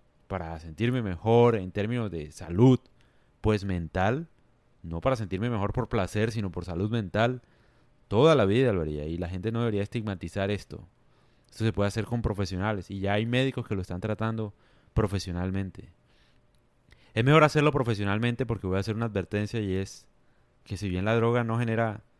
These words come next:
ningún tipo de adicción o sobredosis, o hay peligro de sobredosis, de morir por sobredosis, sí puede generar comportamientos extraños, o sea, que uno no hace de manera consciente.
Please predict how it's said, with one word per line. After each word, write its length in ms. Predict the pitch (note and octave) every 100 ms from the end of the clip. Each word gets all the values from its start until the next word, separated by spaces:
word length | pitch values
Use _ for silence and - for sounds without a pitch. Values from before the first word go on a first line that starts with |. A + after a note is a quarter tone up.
| _ _ _ -
ningún 260 | G2+ F#2+ F#2+
tipo 180 | A2
de 60 | A2
adicción 540 | G2 D#2+ - G2+ G#2 - _ _ _ _ -
o 200 | - G#2+
sobredosis, 840 | - A2 A2 G#2 G#2 - F#2 - -
o 140 | E2 E2
hay 80 |
peligro 400 | F2 G2 G#2 G2+
de 80 | G2
sobredosis, 540 | F#2 G2+ G2+ G2 F#2 F2+
de 80 |
morir 340 | E2+ D#2+ F#2+ F#2+ _ _ - - -
por 160 | - G#2
sobredosis, 680 | A2 G#2+ A2 G2 - G#2 - _ _ _ _ _ _
sí 240 | - - A2+
puede 240 | A2+ A#2+
generar 560 | B2+ F#2+ E2+ F#2+ G2+ G#2 _ _ -
comportamientos 560 | G#2+ G#2 F#2+ F2+ E2+ G#2
extraños, 760 | E2+ G#2+ G#2+ F#2+ D#2+ - - _ _ _ _ -
o 100 | E2+
sea, 200 | F#2+ F2+
que 120 | F2
uno 440 | F2 F#2 F#2+ F#2 - _ _ _ _ -
no 280 | G2 G#2 G#2
hace 240 | G#2 -
de 80 | G#2+
manera 320 | F2 D#2 F#2
consciente. 760 | - F2+ E2+ G#2+ G#2+ F#2 -